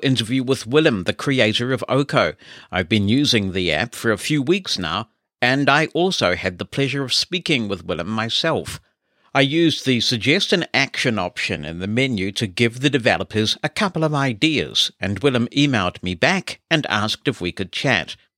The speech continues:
My first suggestion was that the app should try to give the user hints on which direction they might have veered if the camera loses sight of the traffic signal.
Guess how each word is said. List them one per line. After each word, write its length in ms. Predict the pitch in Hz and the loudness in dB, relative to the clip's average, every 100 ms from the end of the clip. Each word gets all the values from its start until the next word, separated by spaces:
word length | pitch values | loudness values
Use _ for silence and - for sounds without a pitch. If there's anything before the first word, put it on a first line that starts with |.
| _ _ - _ | _ _ -20 _
My 140 | 95 95 | -6 0
first 340 | 139 139 - | 4 2 2
suggestion 640 | - 110 131 139 - 92 | 0 0 0 0 0 0
was 140 | 110 107 | 0 -2
that 120 | 117 | -2
the 160 | 139 - | -4 -2
app 200 | 147 208 | -2 -2
should 220 | - 156 | -2 -4
try 320 | - - 165 220 | -4 -4 -2 0
to 140 | 147 | -2
give 260 | 107 143 117 | 0 0 0
the 100 | 123 | -2
user 360 | 113 113 104 | 0 0 0
hints 520 | 92 - 113 87 - - - | -2 2 2 2 -2 -2 0
on 220 | 107 98 | 0 2
which 280 | 123 180 - | 0 0 0
direction 600 | 107 95 165 - - 85 | 0 0 -2 0 -2 0
they 140 | 92 | 0
might 300 | 98 101 95 - | 2 2 0 -2
have 160 | 85 | -6
veered 440 | 80 120 143 117 123 - _ | -2 2 4 2 -2 -14 _
if 160 | - 117 | -8 -4
the 80 | 202 | -4
camera 400 | - 107 107 113 | -2 0 0 -2
loses 440 | 107 107 101 104 | 0 -2 0 -2
sight 440 | - - 160 92 - | 0 0 0 0 -4
of 100 | - | -6
the 80 | |
traffic 480 | 127 - 151 135 117 | -4 -2 0 -2 0
signal. 420 | - 127 104 - | 0 0 -2 -8